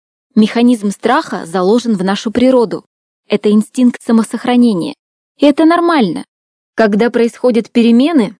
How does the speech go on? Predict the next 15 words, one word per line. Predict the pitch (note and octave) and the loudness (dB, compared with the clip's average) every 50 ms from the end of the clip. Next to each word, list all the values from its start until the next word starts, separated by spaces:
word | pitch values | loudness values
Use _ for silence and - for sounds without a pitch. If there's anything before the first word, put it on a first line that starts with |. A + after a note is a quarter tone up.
| _ _ | _ _
если | - F#3 A3 A3+ - A#3+ | -4 -2 -2 -2 0 0
они | A#3 A#3 A3+ A3+ G3 | 0 2 2 2 2
действительно | G#3 A3 - - - A#3+ D4+ - F4+ D#4 D4 C#4+ B3 | 0 -2 -4 -2 -2 -2 0 2 2 2 4 4 2
важны | G3 - F4 E4+ B3+ A#3+ A#3+ | 2 0 -2 0 0 0 0
для | A3 A#3+ B3 B3 | 0 2 2 2
нас, | A#3 G#3 E3 D#3+ - - _ _ _ _ _ - | 0 0 -2 -6 -12 -18 _ _ _ _ _ 0
мы | G3+ G#3 A3 | 0 2 2
чувствуем | - - C4 B3 - - A3 A3 G#3+ G#3 | 0 -2 -8 -10 -6 -2 0 2 2 2
беспокойство, | F#3+ A3 - - G#3 G3+ - - B3 D4+ D#4 - - F3+ D#3+ - _ | 0 -2 -2 -4 -6 -6 -4 -2 -2 -2 -2 -4 -8 -12 -12 -14 _
которое | - G#3+ G#3 - B3 A#3+ A3+ G#3+ | -6 -6 -2 0 0 0 0 0
стремительно | - - - G#3 G3+ A3 A#3+ - C4+ A#3+ A#3+ A#3+ | -2 -2 -2 0 2 2 2 2 0 2 2 2
нарастает. | A3+ A#3 A3+ A3+ - - - A3 G3 E3+ D#3+ D#3+ - - - _ _ _ _ _ _ _ _ _ _ _ _ _ _ | 2 2 0 -2 -6 -6 -6 -4 -4 -4 -6 -8 -12 -16 -20 _ _ _ _ _ _ _ _ _ _ _ _ _ _
В | - F#3 F3 G3+ | -6 -4 -2 0
этот | B3+ B3+ - G#3+ - | 0 0 -2 -2 -2
момент | G3+ G3 F#3+ F#3+ G3 G#3+ C4 C#4+ C4+ - | -2 0 2 2 2 2 2 2 0 0